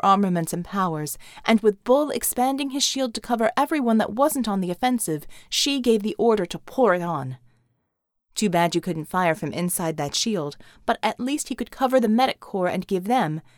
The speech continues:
and whoever they dragged to safety, some protection. Red Genie watched as his allies advanced on the remaining Kriegers. There were perhaps only a few dozen left. The Kriegers had lost,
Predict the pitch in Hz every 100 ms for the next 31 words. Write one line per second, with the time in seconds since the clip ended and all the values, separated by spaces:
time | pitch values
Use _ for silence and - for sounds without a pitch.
0 | _ - 196 202 196 226 285 269 262 214
1 | 233 226 220 175 254 240 - 123 123 _
2 | _ _ _ _ _ - 190 165 175 185
3 | - 127 120 - _ _ _ _ _ _
4 | _ _ _ _ _ _ _ _ _ _
5 | _ _ _ _ _ _ _ _ 185 214
6 | 185 220 214 190 170 190 208 - 180 175
7 | 160 - 180 180 170 160 - 160 175 170
8 | - - 165 165 170 160 151 - 165 147
9 | 139 - - _ _ _ _ _ _ _
10 | - 240 247 269 269 311 - 254 214 196
11 | 262 233 254 247 208 247 202 - - _
12 | _ _ _ _ - 269 - 381 262 185
13 | 196 180 185 226 180 - -